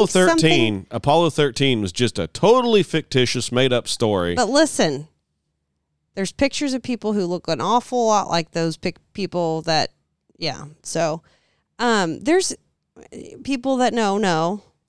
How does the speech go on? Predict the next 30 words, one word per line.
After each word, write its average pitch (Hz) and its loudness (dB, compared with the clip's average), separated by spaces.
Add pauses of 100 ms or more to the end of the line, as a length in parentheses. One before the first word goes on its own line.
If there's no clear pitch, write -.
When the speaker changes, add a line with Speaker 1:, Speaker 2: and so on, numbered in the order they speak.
Speaker 1:
Like, 185 -8
if 214 -4
you 165 -4
know, 165 -4
you 151 -4
know. 156 -4 (1120)
I'm 294 4
just 247 0
tell-, 208 2
I 190 2
don't 185 2
know 180 2
what 160 0
to - -14
think. 127 -8
I 165 2
don't 170 0
know 180 2
enough 202 0
about 262 4
it. 285 2
I 254 2
haven't 240 -2
researched 233 -4
enough 220 -4
about 220 2
it. - 0
It 214 0
just, 226 -6
it, 202 -4